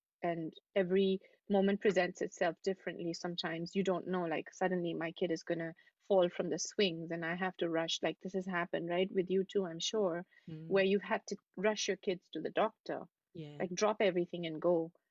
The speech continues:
Speaker 1: And, uh, usually it's me because my husband has a corporate job and I'm closer to the kids locationally, you know, school is closer to,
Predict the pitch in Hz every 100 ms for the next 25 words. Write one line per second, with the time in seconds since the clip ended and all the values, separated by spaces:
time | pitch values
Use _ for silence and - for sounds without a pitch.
0 | _ _ - 185 185 190 196 311 339 294
1 | - - 214 208 202 196 175 175 185 -
2 | 185 185 165 - 185 - 165 147 151 170
3 | 175 160 160 _ _ _ _ _ _ _
4 | _ _ _ - - 214 254 247 254 233
5 | 214 - 185 175 180 185 190 - 156 160
6 | 160 170 190 - 185 175 170 - 175 196
7 | - 160